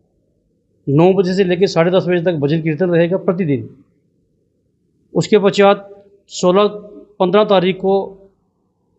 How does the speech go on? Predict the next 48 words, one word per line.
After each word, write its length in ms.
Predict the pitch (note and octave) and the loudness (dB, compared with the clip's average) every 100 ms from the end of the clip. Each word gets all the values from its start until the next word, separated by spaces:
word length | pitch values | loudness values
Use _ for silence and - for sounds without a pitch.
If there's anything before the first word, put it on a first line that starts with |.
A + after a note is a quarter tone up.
| - | -2
माता 220 | D3+ D#3+ | 0 2
आनंद 200 | F#3+ G3 | 2 4
भारती 300 | F#3+ F3+ F3 | 2 0 0
संन्यास 260 | G3 F#3 F3 | -2 0 0
आश्रम 300 | F#3 F#3 F#3+ | 0 -2 -2
में 80 | F#3 | 0
ही 80 | F#3 | 0
भव्य 260 | D#3 F#3 | 0 2
भंडारे 340 | D#3+ D3+ D3+ F3 | 2 2 0 2
का 80 | |
आयोजन 280 | F3+ D#3+ F3 | 0 0 -2
भी 100 | E3+ | -2
किया 220 | D#3 D#3+ | -2 -2
गया 180 | D#3 D#3 | -2 -4
है। 160 | E3 G3 - _ _ _ _ _ | -6 -10 -20 _ _ _ _ _
मैं 680 | D3+ E3 E3+ E3+ D#3 E3+ D#3 | 0 2 2 0 -6 -2 -2
आप 80 | D#3+ | 0
मीडिया 260 | D#3 D#3 | 0 0
के 520 | E3 F3 F3 E3+ - C#3+ | 0 0 -2 -4 -6 -2
माध्यम 300 | C#3+ D#3 D#3+ | 0 0 0
से 380 | E3+ F3+ C#3 - _ _ _ _ | 0 -2 -4 -14 _ _ _ _
सभी 260 | D#3+ D#3+ | -2 0
रजौरी 240 | E3+ D#3 E3 | 2 2 2
नगर 220 | D#3+ E3 | 2 2
वासियों 300 | D#3+ D#3 F3 | 0 0 -2
से 100 | D#3+ | -2
ये 160 | E3 E3+ | -2 -2
अपील 260 | D#3 D#3+ | -2 -4
करूंगा 300 | D#3 D#3+ E3 | -2 0 -2
कि 140 | D#3+ E3 | -2 -2
वो 380 | E3 E3 D#3+ _ _ _ _ _ _ - | -2 -4 -8 _ _ _ _ _ _ 0
एतवार 400 | D#3 D#3+ E3 D#3+ | 0 2 2 0
को 440 | D#3 E3 E3 - _ _ - | 0 -2 -2 -8 _ _ -4
माता 240 | D3 D3 | -4 0
आनंद 180 | D#3+ D#3+ | 0 0
भारती 360 | D#3 D#3 D3+ E3+ | 0 0 0 -2
आश्रम 300 | D3+ D3+ D#3 | -2 -2 -2
में 100 | D#3 | 0
आके 180 | D3 E3+ | 0 -2
पन्द्रह 280 | D3 D3 | -2 -2
तारीख 280 | D#3+ D3 D3 | -2 -2 -4
को 180 | F#3+ G3+ _ _ _ | -8 -12 _ _ _
लंगर 280 | D3 D3 D#3+ | 0 2 2
भंडारे 280 | D3+ D3+ D3+ | 2 0 0
का 100 | E3+ | -2
प्रसाद 320 | E3+ C#3+ C#3+ | -4 -2 -2
ग्रहण 240 | C3+ B2 B2+ | -2 -6 -6
करें। 280 | A#2 B2+ | -10 -12